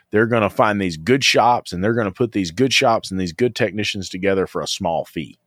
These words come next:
right? And it's stuff like, "We'll rewrite your resume, we'll do this for you." And I'm, I'm, I'm a member of some of those groups and subreddits, and, and they all like,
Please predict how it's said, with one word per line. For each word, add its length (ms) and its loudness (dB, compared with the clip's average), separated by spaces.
right? 280 -2
And 160 -2
it's 100 -4
stuff 260 2
like, 220 0
"We'll 140 2
rewrite 500 0
your 80 -4
resume, 840 2
we'll 280 0
do 200 0
this 260 -4
for 260 -2
you." 240 -2
And 180 -2
I'm, 160 -2
I'm, 320 0
I'm 120 0
a 60 0
member 420 -2
of 80 -2
some 200 -4
of 80 -2
those 180 0
groups 340 -8
and 100 -8
subreddits, 760 -2
and, 240 -2
and 180 2
they 140 2
all 640 4
like, 500 -2